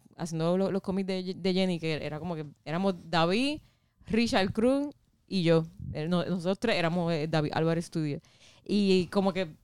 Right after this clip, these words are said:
David dijo, "Acho, vamos, vamos pa' allá, pa-, pa el Caribbean Sci-Fi Odyssey, a ver si podemos vender entonces los cómics." Y,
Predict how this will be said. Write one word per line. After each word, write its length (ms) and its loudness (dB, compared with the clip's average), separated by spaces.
David 300 6
dijo, 140 10
"Acho, 240 2
vamos, 300 2
vamos 220 2
pa' 120 2
allá, 220 2
pa-, 480 0
pa 360 0
el 180 -4
Caribbean 360 0
Sci-Fi 600 0
Odyssey, 300 0
a 120 2
ver 100 -4
si 80 -10
podemos 240 0
vender 300 -2
entonces 560 -10
los 140 -12
cómics." 420 -2
Y, 500 0